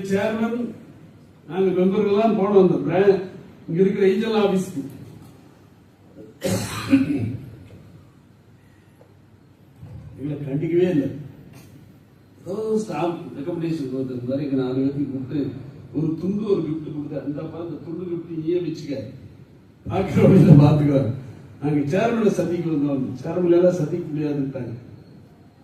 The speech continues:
அடுத்த நாள் எங்களுடைய நீதி, நீதி, தலைமை நீதி, எங்களுக்கு தலைமை நீதிபதியா இருந்தவர் தான் எங்களுடைய சேர்மன். அடுத்த நாள் அவர் டெல்லி செல்ல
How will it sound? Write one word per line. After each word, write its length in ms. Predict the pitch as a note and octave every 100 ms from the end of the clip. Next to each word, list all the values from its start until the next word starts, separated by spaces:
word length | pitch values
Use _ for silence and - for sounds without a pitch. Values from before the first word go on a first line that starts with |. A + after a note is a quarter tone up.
| - - _ - _ _ _ -
அடுத்த 380 | C#3+ F#3 G#3+ G#3
நாள் 280 | F#3 F3+ D3 A2 - - - - - - - -
எங்களுடைய 340 | D3+ E3+ E3+ D#3+ E3
நீதி, 460 | G3 F#3+ E3 D#3+
நீதி, 440 | C#3+ F#3+ G3 F3+ -
தலைமை 340 | D#3 F#3 G3
நீதி, 240 | F3+ E3+
எங்களுக்கு 500 | C#3 E3+ E3+ D#3+ - -
தலைமை 260 | D3+ G3 G#3+
நீதிபதியா 520 | G#3+ G3 F3 F3 E3+
இருந்தவர் 320 | D3 D#3 F3
தான் 120 | E3+
எங்களுடைய 320 | D3 D3 C#3+
சேர்மன். 460 | - D3+ E3 D#3+ B2 A2+ - - - - -
அடுத்த 300 | C#3+ F#3+ A3+
நாள் 240 | G#3 G3+ E3+
அவர் 240 | D#3+ C#3
டெல்லி 260 | D#3+ G3+ G#3+
செல்ல 420 | D#3+ D#3 D3